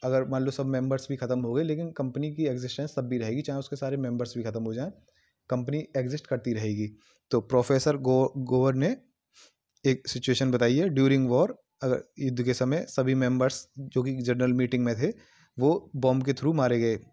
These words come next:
एक कंपनी के सारे मेंबर्स, सारे के सारे मेंबर्स मारे गए बॉम्ब के through, लेकिन but company survived, लेकिन कंप-, कंपनी तब भी सर्वाइव करेगी, चाहे सारे मेंबर ख़त्म हो जाएं। Even hydrogen bomb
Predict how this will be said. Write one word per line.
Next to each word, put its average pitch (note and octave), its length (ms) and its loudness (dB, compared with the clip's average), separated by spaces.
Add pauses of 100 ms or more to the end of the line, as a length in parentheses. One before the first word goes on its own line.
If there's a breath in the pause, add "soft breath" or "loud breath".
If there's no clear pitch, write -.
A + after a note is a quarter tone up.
(200)
एक B2 260 0 (240)
कंपनी B2+ 300 -2
के C#3+ 80 0
सारे B2 240 4
मेंबर्स, B2+ 340 0
सारे C3 180 0
के D3 60 -6
सारे C3 240 2
मेंबर्स C3 340 -2
मारे A2+ 200 2
गए C#3+ 100 0
बॉम्ब A#2+ 260 -2
के A#2 60 -4
through, A2 220 -4 (380 loud breath)
लेकिन D3+ 320 0 (340)
but E3 160 4
company C3+ 440 -2
survived, B2 480 4 (460)
लेकिन C#3 180 2
कंप-, C3 340 0
कंपनी C3+ 280 0
तब C3 140 -2
भी B2+ 120 -2
सर्वाइव B2 320 2
करेगी, A2+ 300 2
चाहे C3 200 -2
सारे B2+ 260 2
मेंबर B2 220 0
ख़त्म A#2 240 -4
हो A2+ 120 -4
जाएं। D3+ 180 -2 (500 soft breath)
Even C3+ 240 2
hydrogen B2+ 500 2
bomb C#3 300 0